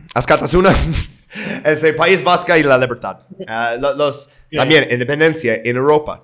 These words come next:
Speaker 1: ¿no? ¿Ves por qué en Europa, en Estados Unidos, ven a Gaddafi y dicen, "Mm"? También está ayudando a Ukmonto Wesizwe, mm, Umakonto Wesizwe. Bueno,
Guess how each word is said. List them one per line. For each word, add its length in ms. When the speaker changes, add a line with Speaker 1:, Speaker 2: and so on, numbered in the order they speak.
Speaker 1:
¿no? 240
¿Ves 320
por 260
qué 220
en 80
Europa, 380
en 60
Estados 320
Unidos, 320
ven 140
a 60
Gaddafi 320
y 40
dicen, 280
"Mm"? 260
También 320
está 540
ayudando 420
a 260
Ukmonto 640
Wesizwe, 560
mm, 200
Umakonto 840
Wesizwe. 840
Bueno, 280